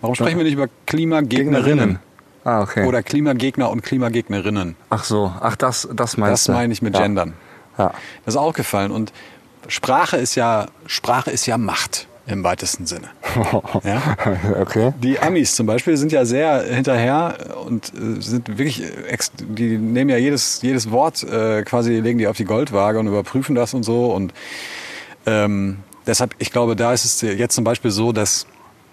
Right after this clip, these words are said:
Speaker 1: ja, wie sagt man, Afroamerikaner
Speaker 2: Ja.
Speaker 1: heißen da jetzt People of Color.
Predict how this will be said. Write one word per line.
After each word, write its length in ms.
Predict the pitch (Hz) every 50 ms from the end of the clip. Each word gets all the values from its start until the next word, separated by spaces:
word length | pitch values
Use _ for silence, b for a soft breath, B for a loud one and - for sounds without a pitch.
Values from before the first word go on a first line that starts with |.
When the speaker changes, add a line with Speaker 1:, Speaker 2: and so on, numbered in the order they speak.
| - _ - - - - - - - - - - - - - - - -
Speaker 1:
ja, 120 | - 107 95
wie 40 |
sagt 180 | 98 110 98 -
man, 300 | 113 107 92 90 87 82 - - - B B B B B B B B B B B B B B B B - - - - - -
Afroamerikaner 1300 | - - - - - - 139 151 - 123 135 147 143 135 135 - - 131 135 135 143 160 170 185 190 - - - - - -
Speaker 2:
Ja. 260 | 113 101 92 107 127 - -
Speaker 1:
heißen 320 | - 123 135 - - 123 101
da 200 | 107 104 117 139
jetzt 560 | 147 143 147 151 - - - - - - - - - - - -
People 360 | - - 151 147 - 147 139 -
of 160 | - - - -
Color. 400 | - - - 139 123 98 -